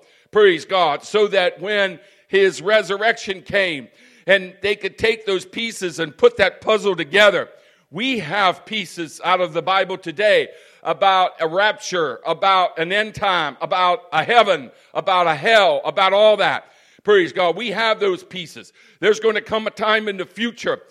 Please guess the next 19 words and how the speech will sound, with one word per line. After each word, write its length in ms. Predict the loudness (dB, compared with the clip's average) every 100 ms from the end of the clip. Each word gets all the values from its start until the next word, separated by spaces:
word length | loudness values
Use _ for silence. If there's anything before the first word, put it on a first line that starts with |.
| _ _ 0
praise 340 | 4 4 4
God, 300 | 0 2 2
when 180 | 0 -2
we're 140 | 0 0
sitting 480 | 0 -4 -2 0
at 140 | -2 -2
the 100 | -6
great 340 | 0 0 2
white 300 | 2 0 -2
throne, 480 | -4 0 0 -2 -6 _ _ _
praise 380 | 4 6 6 0
God, 320 | 0 2 2
around 460 | 0 -2 -2 -2 -2
the 260 | -4 -4 -10
marriage 420 | -4 0 0 -2
supper 320 | -2 -2 0
of 60 | 0
the 80 | 0
Lamb. 460 | 2 2 0 -4